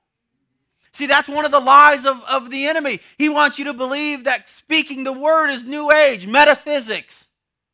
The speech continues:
And it's not, it's Scripture. I've said this to you before, that the Bi-, is it, mm, the Bible does not ever acknowledge silent faith.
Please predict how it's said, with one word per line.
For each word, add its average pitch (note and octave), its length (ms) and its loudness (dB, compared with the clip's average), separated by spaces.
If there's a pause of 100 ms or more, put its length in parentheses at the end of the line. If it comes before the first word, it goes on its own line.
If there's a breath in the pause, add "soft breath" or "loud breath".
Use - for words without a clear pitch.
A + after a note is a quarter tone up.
(600)
And B3+ 100 -6
it's B3+ 160 -6
not, D4 280 6
it's G3+ 120 -12
Scripture. C#4+ 680 -4 (1040)
I've - 180 2
said C#4 220 -2
this C4 140 -10
to C#4+ 100 -14
you C4 100 -12
before, C4 340 -2
that C#4 160 -4
the B3 80 -6
Bi-, A#3 240 -2 (100)
is G3+ 120 -18
it, - 100 -16 (260)
mm, G4 440 -16 (460 soft breath)
the B3+ 140 0
Bible C#4+ 500 6
does A#3 240 -6
not C4+ 380 2
ever C4+ 340 2
acknowledge B3 560 2
silent A#3 560 -4 (100)
faith. F#3 520 -6